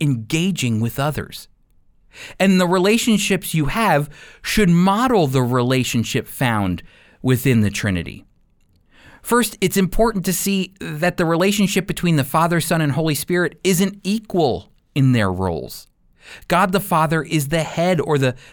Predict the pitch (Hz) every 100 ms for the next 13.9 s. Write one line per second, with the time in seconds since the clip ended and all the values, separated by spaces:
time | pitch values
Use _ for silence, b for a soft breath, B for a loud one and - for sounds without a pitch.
0 | - 147 135 170 190 156 131 113 104 -
1 | 113 101 85 69 B B B - 170 147
2 | 147 214 202 202 185 156 - 196 190 160
3 | - - 151 147 180 196 - - 165 151
4 | 165 151 165 151 135 127 127 151 B B
5 | B 165 160 160 190 196 202 - 165 135
6 | 190 - 185 185 208 208 156 120 107 120
7 | 101 98 110 113 b b b b b 156
8 | - 143 - 202 214 202 - 180 180 180
9 | 151 - 180 170 - - 190 214 202 175
10 | 139 139 135 131 127 - 123 123 131 123
11 | 120 - 113 127 135 B B 139 135 160
12 | 143 123 135 165 208 208 135 175 180 170
13 | - 123 135 - 165 156 175 131